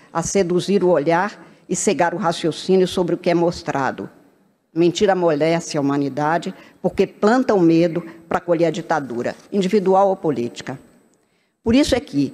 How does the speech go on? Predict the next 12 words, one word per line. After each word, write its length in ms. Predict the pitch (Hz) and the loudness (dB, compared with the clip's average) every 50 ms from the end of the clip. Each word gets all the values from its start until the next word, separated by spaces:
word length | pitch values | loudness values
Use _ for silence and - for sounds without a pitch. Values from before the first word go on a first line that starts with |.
| - - - | -8 -18 -12
sem 260 | - - - - 277 | -6 -2 -2 -2 -2
ser 220 | 269 - 240 220 | -2 -2 -2 -2
fácil 640 | 165 - - 160 147 143 147 139 - - - 156 127 - _ _ - | -2 -2 -2 -2 0 0 -2 -4 -6 -10 -12 -12 -14 -16 _ _ -16
desvendar 480 | - - 143 165 175 160 151 170 170 | -12 -6 -2 -2 0 0 0 0 0
mentiras, 560 | 156 151 151 131 - - 156 160 156 156 160 - | 0 -4 -4 -4 -4 0 0 0 0 0 0 2
não 160 | 185 190 180 | 2 2 2
se 160 | - - 208 | 2 0 0
há 100 | 196 208 | 0 0
de 120 | 190 170 | -2 -4
com 140 | - 185 175 | -4 -2 0
ela 220 | 170 170 165 165 156 | 2 2 2 2 0
compadecer, 1040 | - 170 165 - - 131 147 143 143 139 - - - 185 202 220 240 - - - | -2 -4 -4 -2 -2 -2 -2 -2 -6 -8 -6 -2 0 2 2 2 2 -2 -8 -20